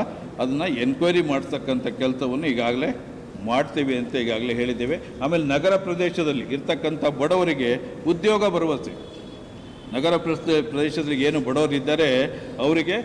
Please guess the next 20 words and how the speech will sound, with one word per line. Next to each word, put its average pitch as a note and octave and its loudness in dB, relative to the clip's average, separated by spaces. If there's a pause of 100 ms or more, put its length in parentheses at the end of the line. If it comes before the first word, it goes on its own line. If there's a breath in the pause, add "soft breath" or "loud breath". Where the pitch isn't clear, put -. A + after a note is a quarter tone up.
(320)
ಉದ್ಯೋಗ F#3+ 4
ಭರವಸೆಯನ್ನು D#3+ 0 (120)
ಕೂಡ D3 -6 (140)
ಅದರಲ್ಲಿ D3 -2 (120)
ಕೊಟ್ಟಿರ್ತಕ್ಕಂಥದ್ದು. C#3 -2 (380 loud breath)
ಆಮೇಲೆ F3+ 2 (100)
ಸುಮಾರು F3 4
ಹತ್ತು F3 0
ವರ್ಷದಲ್ಲಿ, E3 0 (200)
ಇಂಡಿಯಾ D#3+ 2
ಗಠಬಂಧನ್ D3+ -2
ಸರ್ಕಾರ D3 0
ಬಂದ C#3 -2
ಹತ್ತು E3 -2
ವರ್ಷದಲ್ಲೇ D3+ 2 (560 loud breath)
ಸುಮಾರು F3+ 4
ಇಪ್ಪತ್ತ್ಮೂರು F#3+ 0 (140)
ಕೋಟಿ F3+ 4 (140)
ಬಡ D3 2 (140)
ಜನರಿಗೆ D#3 0